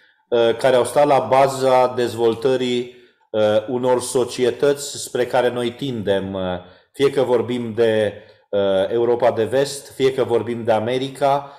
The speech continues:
sau alte state dezvoltate, să știți că la dezvoltarea lor au stat aceste principii pe care le-ați enunțat dumneavoastră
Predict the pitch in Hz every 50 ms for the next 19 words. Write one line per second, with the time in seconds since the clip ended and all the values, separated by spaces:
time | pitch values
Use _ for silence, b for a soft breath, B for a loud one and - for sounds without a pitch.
0 | - _ - - - 120 117 127 131 127 127 131 117 - - - 131 127 123 127
1 | 110 110 113 104 101 110 110 107 - - 135 135 135 139 123 - 127 113 - -
2 | - - 160 160 - - - 143 131 123 123 123 113 110 117 117 113 - 147 139
3 | 139 131 123 120 123 131 147 156 156 160 B B B B B B 127 127 127 117
4 | - - - 147 156 160 156 - 127 123 - 151 147 147 - 135 - 127 120 120
5 | 113 - - 151 135 147 139 - 139 131 - 135 127 123 120 120 127 131 - -
6 | - - - b b b b b b b _ - 127 127 127 123 120 110 107 -
7 | 147 147 - - 123 120 123 120 120 120 117 117 120 120 110 - - - - -
8 | 101 101 107 131 - -